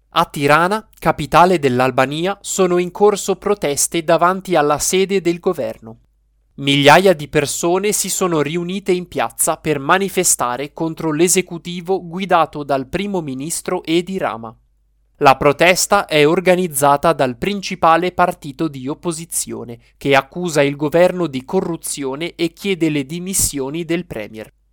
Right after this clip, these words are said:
In alcuni momenti della manifestazione la situazione è diventata tesa.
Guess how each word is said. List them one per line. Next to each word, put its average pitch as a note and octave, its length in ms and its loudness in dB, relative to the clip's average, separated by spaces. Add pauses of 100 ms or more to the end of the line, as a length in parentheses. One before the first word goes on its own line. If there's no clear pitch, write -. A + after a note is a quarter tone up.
(260)
In C3 180 -2
alcuni F3 400 2
momenti D#3 540 0
della B2 280 2
manifestazione D#3 1200 -2
la E3+ 160 2
situazione E3+ 840 -4
è D3+ 80 0
diventata D#3+ 580 -2
tesa. A#2 480 -10